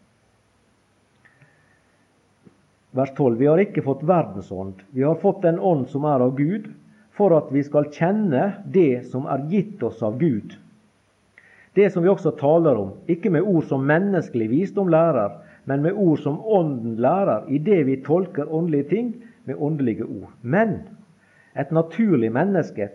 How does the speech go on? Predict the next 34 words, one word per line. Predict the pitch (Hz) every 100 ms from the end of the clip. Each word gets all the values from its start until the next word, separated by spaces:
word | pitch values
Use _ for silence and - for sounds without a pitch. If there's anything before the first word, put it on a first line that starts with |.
| -
tar | 147 147
ikke | 190 180 - 135
imot | 123 131 107 - - _ _ 151
det | 143
som | 131 110
hører | 117 113 107
Guds | 123 - -
ånd | 131 98 90
til, | 107 90 95 - _
for | - 127
det | 175
er | 160 170 131
ham | 117 113
en | 117
dårskap, | 151 135 - 151 214 -
og | -
han | 123 131
kan | 170 131
ikke | 117 117
kjenne | - 139 160 123
det, | 180 196 - - _ _
for | - 117
det | 110 107
dømmes | 127 156 143 104 101 - - -
åndelig. | 117 123 104 95 - _ _ _ _ _ _ _ _ _ _ _ _ _ _ _ _ _
Vi | - 208
har | 160
fått | 135 131 208
den | 175
ånd | 160 151
som | 110
er | 104 107
av | 107
Gud, | 113 101 -